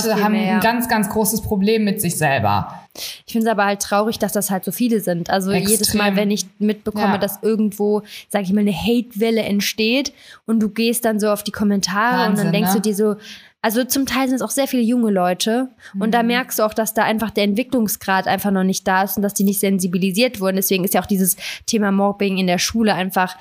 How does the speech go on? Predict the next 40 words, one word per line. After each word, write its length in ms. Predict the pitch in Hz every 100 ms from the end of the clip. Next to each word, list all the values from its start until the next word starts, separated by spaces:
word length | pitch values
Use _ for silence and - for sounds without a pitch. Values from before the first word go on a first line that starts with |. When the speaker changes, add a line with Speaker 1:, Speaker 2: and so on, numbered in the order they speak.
| - -
Speaker 2:
zum 160 | - 208
Teil 200 | 214 196
so 80 | 202
präsent, 520 | - 190 214 220 208
weil 320 | 190 190 -
die 160 | - -
einfach 220 | 196 208
noch 100 | 202
nicht 220 | 196 190
wissen, 240 | 214 226
was 120 | 196 185
es 100 | -
anrichtet. 600 | 240 190 - 165 165 - - _ - 170
Speaker 1:
Ja, 420 | 196 190 - - - -
absolut. 400 | 196 185 - 190
Speaker 2:
Und 100 | 190
da 100 | 214
fängt's 340 | 214 226 226 208
halt, 200 | 220 -
und 80 | 214
das 280 | 202 - -
kleinere 640 | - 214 196 247 254 247 240
Übel 340 | 240 233 247
ist 220 | 240 233 240
halt 120 | 208
einfach 200 | 202 208
dieses 240 | 196 190
Verurteilen, 640 | - - 190 180 - 165 160
ne? 80 | 190
Das 100 | 208
ist 80 | 214
halt 140 | 190
eine 200 | 208 208
Stufe, 380 | - 202 185 196
sag 160 | 185 202
ich 140 | -
mal, 120 | 185
da 120 | 185
drunter. 560 | 185 220 202 202 170 160 - - - - _ _ _ _ _
Speaker 1:
Ja. 440 | 226 226 - -